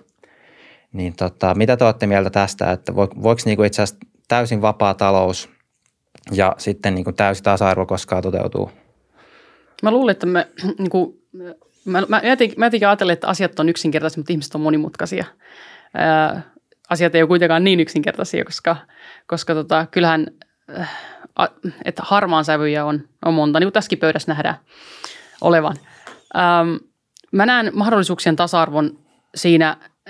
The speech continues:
Speaker 2: mitä mun mielestä niinku Suomessa on erittäin hienosti toteutunut se, että jokainen lapsi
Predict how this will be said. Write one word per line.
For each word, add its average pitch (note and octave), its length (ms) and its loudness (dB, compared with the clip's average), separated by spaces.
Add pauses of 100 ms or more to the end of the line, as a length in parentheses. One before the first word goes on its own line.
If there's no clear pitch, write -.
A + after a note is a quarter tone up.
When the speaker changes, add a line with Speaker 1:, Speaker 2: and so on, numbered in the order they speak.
(100)
Speaker 2:
mitä D#3+ 280 2
mun D#3+ 160 2
mielestä D#3+ 180 0
niinku D3+ 160 0
Suomessa D#3+ 440 0
on D#3 100 0
erittäin D#3+ 420 -2
hienosti D#3 500 -6 (460)
toteutunut D#3 480 0
se, D#3+ 180 0
että D#3 160 -2
jokainen D3+ 320 0
lapsi D#3 380 -8